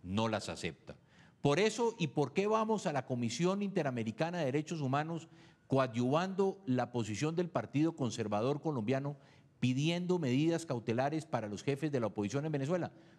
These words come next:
Porque no lo podemos hacer en Venezuela, porque no hay un sistema jurídico que le garantice a la oposición y menos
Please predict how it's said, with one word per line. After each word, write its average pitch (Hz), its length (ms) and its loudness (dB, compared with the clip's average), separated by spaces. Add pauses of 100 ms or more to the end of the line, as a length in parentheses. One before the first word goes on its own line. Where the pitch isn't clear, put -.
(160)
Porque 151 240 2
no 185 80 0
lo 214 120 4
podemos 185 380 2
hacer 165 180 -2
en 190 100 -2
Venezuela, 147 580 0 (440)
porque 131 280 0
no 175 80 0
hay 196 120 4
un 202 120 -2
sistema 196 420 0
jurídico 180 640 2
que 147 80 0
le 135 100 0
garantice 139 800 0
a - 20 2
la 180 80 2
oposición 151 580 0
y 170 120 0
menos 185 460 -2